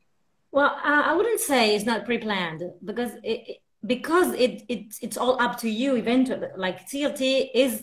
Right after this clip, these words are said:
um, I would say it's, um, it's about deciding what to teach and how to teach, depending on the students you have. But whether you plan or not, that'll be a different thing. Like, more no planning and no material control will be more like dogma, like Scott's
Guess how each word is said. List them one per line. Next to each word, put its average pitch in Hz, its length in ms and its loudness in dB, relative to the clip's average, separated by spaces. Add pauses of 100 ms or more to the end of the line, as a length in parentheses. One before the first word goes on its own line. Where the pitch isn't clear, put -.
um, 175 460 -2 (800)
I 247 80 0
would 359 180 2
say 381 280 2 (200)
it's, - 240 -4
um, 226 600 2
it's 247 120 -6
about 269 220 4
deciding 247 640 2 (280)
what 226 360 -2
to 277 80 -6
teach 277 400 -2
and 202 180 -4
how 220 180 0
to 254 120 -4
teach, 254 260 -2
depending 214 460 0
on 208 120 0
the 202 60 -4
students 202 320 -4
you 196 80 -6
have. 156 220 -4 (160)
But 262 460 4 (240)
whether 220 260 0
you 208 140 -2
plan 247 320 0
or 202 140 -2
not, 294 360 2
that'll 226 140 -4
be 226 160 2
a 180 140 0
different 190 340 -6
thing. 160 240 -10
Like, 156 200 -10
more 190 300 -4 (240)
no 226 200 2
planning 247 680 4
and 196 140 -2
no 214 140 0
material 226 440 0
control 226 420 -2
will 208 60 -2
be 208 120 0
more 202 160 0
like 180 180 0
dogma, 226 420 2
like 185 200 -2
Scott's - 420 -8